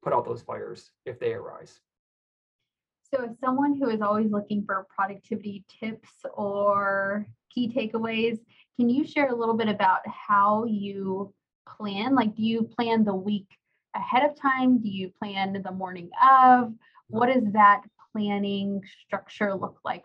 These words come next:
Speaker 2: for you?
Speaker 1: It's on, it's on a day-by-day basis,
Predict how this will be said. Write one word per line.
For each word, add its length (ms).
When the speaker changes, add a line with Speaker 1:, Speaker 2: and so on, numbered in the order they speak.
Speaker 2:
for 160
you? 180
Speaker 1:
It's 180
on, 280
it's 160
on 180
a 40
day-by-day 500
basis, 640